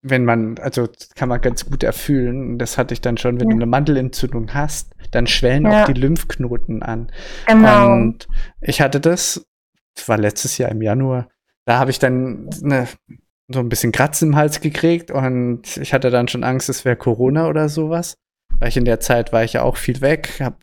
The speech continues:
Speaker 1: viel mit anderen Leuten noch gemacht oder auch mal draußen unterwegs und hab dann da die Lymphknoten abgetastet und die waren deutlich dick, also deutlich dicker als sonst und dann war's zum Glück nur eine Mandelentzündung. Aber dadurch kann man das ja auch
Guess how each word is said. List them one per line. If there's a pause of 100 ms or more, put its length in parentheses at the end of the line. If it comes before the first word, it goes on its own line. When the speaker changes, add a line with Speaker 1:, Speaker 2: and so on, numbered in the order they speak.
(360)
Speaker 1:
viel
mit
anderen
Leuten
noch
gemacht
oder
auch
mal
draußen
unterwegs (1300)
und
hab
dann
da
die
Lymphknoten
abgetastet
und
die
waren
deutlich
dick, (320)
also
deutlich
dicker
als
sonst
und
dann
war's
zum
Glück
nur
eine
Mandelentzündung. (500)
Aber (180)
dadurch
kann
man
das
ja
auch